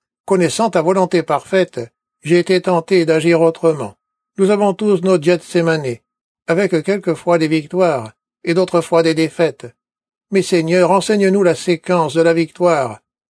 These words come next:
l'humilité, la prière, la tentation, l'obéissance à n'importe quel prix, la victoire.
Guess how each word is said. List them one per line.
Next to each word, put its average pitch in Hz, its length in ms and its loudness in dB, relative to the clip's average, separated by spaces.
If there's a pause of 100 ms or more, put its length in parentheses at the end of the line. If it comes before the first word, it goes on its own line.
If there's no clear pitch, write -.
(300)
l'humilité, 185 760 -2 (480)
la 170 120 0
prière, 160 640 -2 (380)
la 170 120 0
tentation, 170 680 -2 (380)
l'obéissance 175 720 -2
à 160 60 0
n'importe 170 500 -2
quel 165 200 0
prix, 160 360 -4 (460)
la 170 120 0
victoire. 165 680 -2